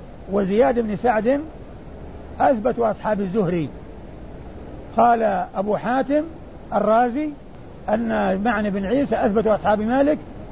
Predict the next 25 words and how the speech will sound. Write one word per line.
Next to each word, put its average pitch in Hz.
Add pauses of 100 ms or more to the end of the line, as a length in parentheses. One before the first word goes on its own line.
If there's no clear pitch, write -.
(120)
وقال 226
ابن 220
عيينة 208 (680)
إن 214 (120)
زياد 202
بن 190
سعد 240 (640)
أثبت 208
أصحاب 196 (880)
الزهري. 175 (400)
ومعنى 247
ابن 233
عيسى 233
هذا 233
من 226
الثقات 226
الحفاظ، 196 (480)
وهو 214
من 233
رجال 226
الجماعة، 202 (720)
من 202
رجال 214
الكتب 214
الستة، -